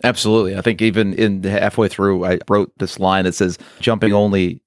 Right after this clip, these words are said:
to promote yourself will only alienate you and poison the well of your podcast engagement efforts." And then I said, "What you need to do is give, give, give, give, give,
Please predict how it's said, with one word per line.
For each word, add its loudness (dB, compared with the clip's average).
to -4
promote 0
yourself 0
will 2
only 0
alienate 2
you 0
and -6
poison 0
the 2
well 4
of -2
your -4
podcast -4
engagement -4
efforts." -8
And -4
then 2
I 2
said, -2
"What -4
you 2
need 2
to -4
do 0
is -2
give, 2
give, 2
give, 2
give, 2
give, 0